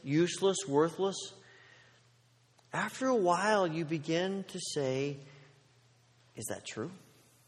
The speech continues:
After a while, discouragement has a way of setting in, and you wonder, "Well, maybe they're right. You know, I don't see any progress happening much in our nation. I don't see much changing.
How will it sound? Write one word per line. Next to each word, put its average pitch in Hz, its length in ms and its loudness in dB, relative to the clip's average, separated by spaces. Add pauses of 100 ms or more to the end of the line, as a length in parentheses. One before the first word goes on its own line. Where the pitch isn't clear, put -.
(1300)
After 220 300 10
a 269 60 6
while, 180 360 10
discouragement 165 880 2
has 156 200 4
a 170 80 4
way 160 260 10
of 143 100 4
setting 196 460 4
in, 151 240 2 (320)
and 175 160 6
you 180 140 6
wonder, 180 340 6
"Well, 156 80 4
maybe 135 300 0
they're 151 120 0
right. 196 460 -6 (1800)
You 151 60 -2
know, 160 60 8
I 170 100 12
don't 185 160 8
see 196 180 4
any 185 120 6
progress 170 580 8
happening 165 480 6
much 160 300 4
in 151 60 2
our 143 120 4
nation. 143 460 2
I - 20 6
don't 156 220 4
see 180 120 0
much 160 320 0
changing. 143 600 0